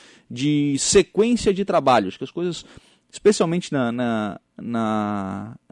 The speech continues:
no, no poder público, né, muitas coisas, quando troca a gestão,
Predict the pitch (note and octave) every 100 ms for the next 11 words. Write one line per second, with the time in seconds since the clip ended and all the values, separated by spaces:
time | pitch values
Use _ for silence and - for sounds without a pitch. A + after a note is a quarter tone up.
0 | _ - B2+ B2+ A#2+ B2 D#3 C#3+ E3+ C3+
1 | - G3+ D#3+ A#2 - A2 A#2+ D3+ C#3 A#3
2 | C4 - D3 - D3 F3 F3 G#2+ F#2+ -
3 | - C3+ C3 B2+ B2 A#2+ A#2 A2+ - D#3+
4 | E3+